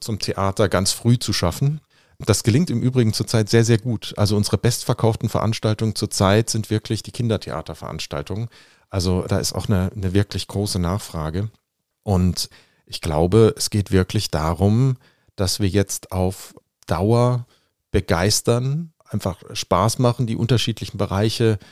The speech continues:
mit dem Publikum der Gegenwart, was eben die Jungen auch schon sind. Es ist nicht nur das Publikum der Zukunft, sondern eben auch schon das Publikum der Gegenwart, dass man sich das zusammen erschließt, dass man zusammen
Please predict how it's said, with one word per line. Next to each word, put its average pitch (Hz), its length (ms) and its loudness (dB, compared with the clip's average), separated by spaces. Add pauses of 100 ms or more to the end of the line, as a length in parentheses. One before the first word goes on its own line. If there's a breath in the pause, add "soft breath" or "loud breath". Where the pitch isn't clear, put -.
(240 soft breath)
mit 107 400 -10
dem 101 200 2
Publikum 113 600 -2
der 104 140 4
Gegenwart, 113 640 0
was 101 200 0
eben 104 340 -2 (160)
die 110 80 -14
Jungen 110 340 0 (100)
auch 107 200 2
schon 101 200 2
sind. 107 400 2 (160)
Es 98 120 -20
ist - 60 -20
nicht 120 260 -12
nur 123 80 6
das 113 140 -2
Publikum 117 420 -2
der 110 120 2
Zukunft, 135 460 -4
sondern 85 240 -4
eben - 60 -8
auch 95 200 -4
schon 120 160 -4
das 101 140 -4
Publikum 110 420 -4
der 101 100 -2
Gegenwart, 101 540 -6 (220 soft breath)
dass 90 160 -2
man 110 100 8
sich 101 120 4
das - 140 2
zusammen 110 400 2
erschließt, 113 540 0
dass 110 140 0
man 104 120 2
zusammen 107 500 2